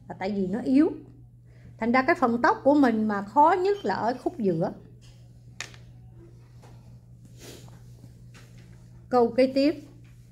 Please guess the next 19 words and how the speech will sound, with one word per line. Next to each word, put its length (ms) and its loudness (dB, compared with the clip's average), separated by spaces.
ba 220 4
trăm 400 -2
bốn 240 2
mươi 100 2
mốt. 280 0
Nếu 300 8
mình 280 6
muốn 400 4
nước 260 4
khử 300 6
trùng 340 6
dụng 280 2
cụ 320 4
của 100 0
mình 480 0
mà 420 0
có 180 2
hiệu 340 2
quả 380 -2